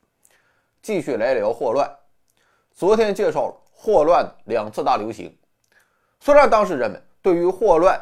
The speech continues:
有着错误的认识，但是以英国为代表的西方国家还是通过改善环境卫生，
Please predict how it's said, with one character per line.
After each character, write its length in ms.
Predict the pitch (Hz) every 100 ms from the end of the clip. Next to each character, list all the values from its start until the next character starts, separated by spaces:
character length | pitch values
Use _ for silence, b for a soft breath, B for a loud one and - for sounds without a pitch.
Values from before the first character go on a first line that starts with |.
| - -
有 100 | 92
着 140 | 87
错 300 | - 208 196
误 120 | 156
的 140 | 147 143
认 200 | 208 123
识， 220 | - _ _ _ _ _ _ _
但 160 | 143 131
是 120 | -
以 220 | 117 120 135
英 200 | 240 220
国 140 | 165
为 140 | 143
代 160 | 156 156
表 160 | 98 87
的 80 |
西 160 | - 170
方 200 | 147 127
国 140 | 95
家 180 | 92 85 - _ _ _ -
还 200 | 170 247
是 140 | 196
通 220 | 185 202
过 200 | 185 - _ _
改 280 | 135 117 -
善 200 | 196 123
环 220 | 120 160
境 100 | 156
卫 140 | 143
生， 240 | 123 127